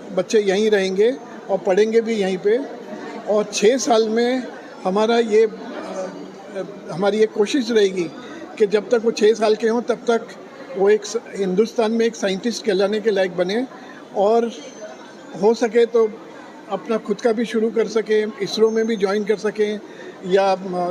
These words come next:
इतने सारे स्टार्टअप हो रहे हैं उसमें ज्वाइन कर सकें। तो ये, इसको हम नेशन बिल्डिंग मिशन कहते हैं जिसमें हमारा उद्देश्य यही है कि हम देश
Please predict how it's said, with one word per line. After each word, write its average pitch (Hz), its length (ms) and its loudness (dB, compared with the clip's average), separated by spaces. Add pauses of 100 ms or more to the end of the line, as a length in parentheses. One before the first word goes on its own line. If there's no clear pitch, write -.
(140)
इतने 214 260 -2
सारे 214 280 4
स्टार्टअप 202 480 0
हो 202 120 4
रहे 208 100 0
हैं 214 120 -2
उसमें 214 340 -2
ज्वाइन 196 240 0
कर 190 120 -2
सकें। 220 400 -4 (640)
तो 226 300 4 (460)
ये, 254 360 4 (840)
इसको 220 260 -2
हम 240 200 2
नेशन 196 380 0
बिल्डिंग 208 320 2
मिशन 214 260 0
कहते 202 300 0
हैं 240 120 -2
जिसमें 220 480 -2 (460)
हमारा 208 340 2
उद्देश्य 226 560 2
यही 226 320 4
है 233 100 6
कि 233 120 -4
हम 214 300 -2 (460)
देश 220 340 4